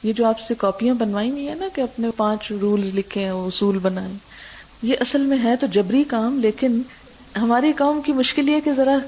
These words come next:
کہیں کہیں جبر کرنا پڑتا، پھر وہ کام کرتے، پھر آہستہ آہستہ ان کی عادت ہو جاتا ہے۔ آپ نے کسی میچ کے شوقین کو میچ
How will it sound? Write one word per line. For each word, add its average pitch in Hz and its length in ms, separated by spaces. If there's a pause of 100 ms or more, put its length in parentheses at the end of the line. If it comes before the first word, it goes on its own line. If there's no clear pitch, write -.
(140)
کہیں 262 220
کہیں 262 180
جبر 196 280
کرنا 208 300
پڑتا، 196 300
پھر 208 200
وہ 196 80
کام 175 260
کرتے، 180 280
پھر 262 120
آہستہ 254 280
آہستہ 254 200
ان 220 80
کی 214 140
عادت 185 300
ہو 185 80
جاتا 185 280
ہے۔ - 1040
آپ 262 140
نے 311 120
کسی 302 180
میچ 233 480
کے 254 80
شوقین 233 560
کو 240 140
میچ 202 360